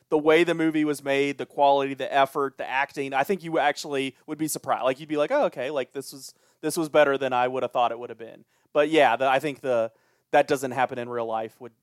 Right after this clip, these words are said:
would drive you nuts. Um, so I think in general, it's not a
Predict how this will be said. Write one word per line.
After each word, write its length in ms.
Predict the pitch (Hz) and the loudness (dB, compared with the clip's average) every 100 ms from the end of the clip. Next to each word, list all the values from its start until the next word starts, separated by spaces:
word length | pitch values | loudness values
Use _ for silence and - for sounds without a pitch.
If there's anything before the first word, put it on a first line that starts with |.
| _ | _
would 100 | 139 | -16
drive 460 | 135 139 151 147 131 | -12 -2 0 0 -2
you 120 | 123 | -16
nuts. 480 | 117 113 - - - | -16 -18 -16 -18 -8
Um, 360 | 160 131 113 117 _ _ _ | -4 -2 -4 -10 _ _ _
so 400 | - 262 220 196 - _ _ _ _ - | -2 4 6 4 -2 _ _ _ _ 0
I 140 | 208 | 0
think 340 | 190 214 185 | 2 0 -2
in 140 | 180 160 | -4 -4
general, 500 | 139 147 156 160 151 | 0 2 2 2 2
it's 180 | 143 139 | 0 0
not 160 | 156 | 0
a 80 | 147 | 0